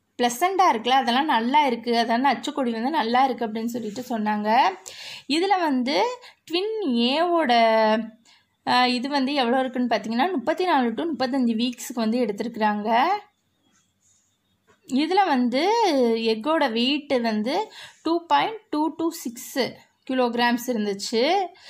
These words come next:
இது வந்து ட்வின் ஏ எனக்கு வந்து தம்பி பிறக்கிறப்ப ரெண்டு நானூறு வந்து இருந்தான். ட்வின் பி வந்து முப்பத்தி நாலுலேருந்து முப்பத்தஞ்சு வீக்ஸ்க்கு வந்து எவ்வளோ இருக்கு அப்படின்னு பார்த்தீங்கன்னா,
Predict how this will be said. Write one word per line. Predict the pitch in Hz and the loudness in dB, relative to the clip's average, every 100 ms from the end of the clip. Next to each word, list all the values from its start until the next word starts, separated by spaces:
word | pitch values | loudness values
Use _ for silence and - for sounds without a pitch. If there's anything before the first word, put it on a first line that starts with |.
| - - | -20 -8
இது | 269 320 | -4 -2
வந்து | 359 392 | -2 -2
ட்வின் | 311 311 370 392 | -4 -2 -2 -2
ஏ | 285 320 | 0 0
எனக்கு | 349 247 240 | 0 0 0
வந்து | 233 233 | -2 -2
தம்பி | 240 226 240 | -2 -2 -2
பிறக்கிறப்ப | 240 226 240 240 302 - - 220 277 415 415 _ - - - - 214 | -2 0 0 0 -2 -2 0 2 2 0 -4 _ -20 -20 -10 -4 0
ரெண்டு | 226 247 311 381 | 2 2 2 0
நானூறு | 277 214 233 302 339 285 | 0 2 2 2 0 0
வந்து | 220 214 269 | 0 0 -2
இருந்தான். | 240 208 208 208 247 392 311 - _ _ _ _ _ _ _ _ _ _ _ _ _ _ _ _ _ _ _ _ - - - - _ | -2 -2 0 2 2 2 0 -8 _ _ _ _ _ _ _ _ _ _ _ _ _ _ _ _ _ _ _ _ -20 -20 -20 -20 _
ட்வின் | - 339 403 440 | -4 -2 -2 -2
பி | 269 294 320 | 0 0 0
வந்து | 262 226 247 370 494 - - _ | 0 0 -2 -2 -4 -8 -20 _
முப்பத்தி | 262 254 349 370 | -4 0 0 0
நாலுலேருந்து | 339 262 233 226 226 294 | 2 2 2 0 -2 -2
முப்பத்தஞ்சு | 311 247 240 247 226 | -4 -4 -2 -2 -2
வீக்ஸ்க்கு | 247 240 - - | -6 -6 -12 -4
வந்து | 233 226 269 | -2 -2 -2
எவ்வளோ | 233 226 240 | 0 2 2
இருக்கு | 233 214 240 | 0 0 -2
அப்படின்னு | 226 226 220 | 0 -2 0
பார்த்தீங்கன்னா, | 208 208 214 208 226 | -2 -2 -2 0 2